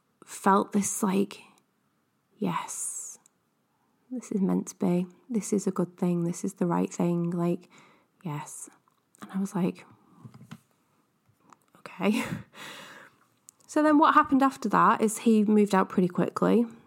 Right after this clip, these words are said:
Um, and it was like, wow,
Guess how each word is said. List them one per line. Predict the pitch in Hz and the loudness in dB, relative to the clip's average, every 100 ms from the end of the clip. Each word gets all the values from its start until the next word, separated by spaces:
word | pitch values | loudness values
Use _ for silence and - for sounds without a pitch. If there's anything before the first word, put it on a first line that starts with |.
| _ _ _ _ _ - _ _ _ _ _ - | _ _ _ _ _ -20 _ _ _ _ _ -2
Um, | 202 196 190 190 190 - _ _ _ _ _ _ _ _ _ _ _ _ _ _ _ _ _ _ _ - 233 | 2 4 4 4 0 -4 _ _ _ _ _ _ _ _ _ _ _ _ _ _ _ _ _ _ _ -2 2
and | 220 208 208 208 208 - - - | 4 4 4 4 2 0 -8 0
it | 233 226 | 0 4
was | 226 233 | 2 4
like, | 233 220 220 - - - _ _ _ | 2 4 0 -4 -16 -20 _ _ _
wow, | 220 233 233 185 | -4 -2 0 0